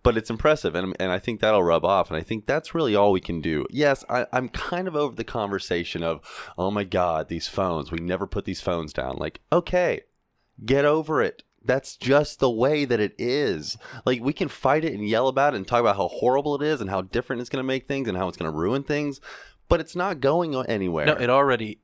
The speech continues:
Speaker 2: has.
Speaker 1: Right. So, okay.
Speaker 2: I'm simply trying to
Speaker 1: I'm not saying you. I'm saying
Speaker 2: Yeah.
Speaker 1: in general, I hear this conversation all the time.
Speaker 2: But
Speaker 1: It's
Speaker 2: we
Speaker 1: like
Speaker 2: haven't applied. We're only just now seeing the ramifications of that in the first generation,
Speaker 1: Sure.
Speaker 2: starting in what,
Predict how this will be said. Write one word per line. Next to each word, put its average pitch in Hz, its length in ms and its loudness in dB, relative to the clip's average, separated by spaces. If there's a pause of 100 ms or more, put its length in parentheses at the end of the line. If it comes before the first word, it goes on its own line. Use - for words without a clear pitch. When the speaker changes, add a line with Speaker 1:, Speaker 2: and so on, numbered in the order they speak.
(160)
Speaker 2:
has. 139 560 -2
Speaker 1:
Right. 151 380 4
So, 156 260 4
okay. 185 560 2
Speaker 2:
I'm 151 240 4
simply 127 380 -2
trying 120 420 0
to - 80 -2
Speaker 1:
I'm - 60 2
not 143 160 4
saying 98 260 2
you. 98 240 6
I'm 107 140 2
saying 98 240 2
Speaker 2:
Yeah. 135 80 4
Speaker 1:
in 92 80 -2
general, 98 360 2
I 85 120 0
hear 90 160 -2
this 82 180 -4
conversation 71 560 -8
all - 80 -10
the - 120 -8
time. - 200 -6
Speaker 2:
But 135 80 6
Speaker 1:
It's - 100 2
Speaker 2:
we 143 80 2
Speaker 1:
like 120 60 -2
Speaker 2:
haven't 143 320 2
applied. 131 720 0 (180)
We're 139 200 4
only 139 200 2
just 123 260 -4
now 120 180 2
seeing 120 400 -2
the 110 100 0
ramifications 110 880 -2
of 110 140 -6
that 110 180 0
in 113 140 -4
the 107 60 -2
first - 340 -4
generation, 104 800 -4 (140)
Speaker 1:
Sure. - 220 -2
Speaker 2:
starting 120 340 2
in 101 100 -4
what, 104 260 -4